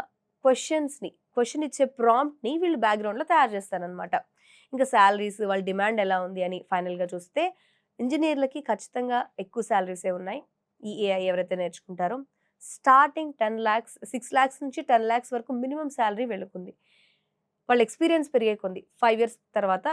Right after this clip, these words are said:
ట్వంటీ నుంచి ఫిఫ్టీ లాఖ్స్ వరకు వీళ్ళు డ్రా చేయొచ్చు అనమాట. వీళ్ళ డిమాండ్ ఏ, ఏ విధంగా ఉంది భారతదేశంలో అంటే, కేవలం భారతదేశంలో అని చెప్పడానికి కాదు, ప్రపంచవ్యాప్తంగా ఏఐ ఎక్స్‌పర్ట్స్ అంతా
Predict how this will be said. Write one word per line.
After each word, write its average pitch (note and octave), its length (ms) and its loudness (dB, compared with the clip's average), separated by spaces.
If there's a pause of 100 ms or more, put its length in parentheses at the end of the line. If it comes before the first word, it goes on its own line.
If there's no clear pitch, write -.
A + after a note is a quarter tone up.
(160)
ట్వంటీ B3 340 0
నుంచి C#4 280 -6
ఫిఫ్టీ A#3+ 280 -4
లాఖ్స్ A3+ 300 0
వరకు A3 180 -8
వీళ్ళు D#4 180 -4
డ్రా A3 240 4
చేయొచ్చు F#3+ 340 -4
అనమాట. F3 300 -12 (560)
వీళ్ళ D#4 120 2
డిమాండ్ C4+ 540 0
ఏ, B3+ 80 4 (120)
ఏ G3 140 -2
విధంగా A#3 340 0
ఉంది A3 160 -2
భారతదేశంలో F#3 680 -2
అంటే, F3 380 -6 (140)
కేవలం C4+ 280 4
భారతదేశంలో G#3+ 480 0
అని G3+ 120 -6
చెప్పడానికి F3+ 340 -4
కాదు, G3+ 160 -2
ప్రపంచవ్యాప్తంగా B3+ 1080 -2 (360)
ఏఐ C4+ 400 6
ఎక్స్‌పర్ట్స్ A#3+ 760 -6
అంతా G#3 480 -2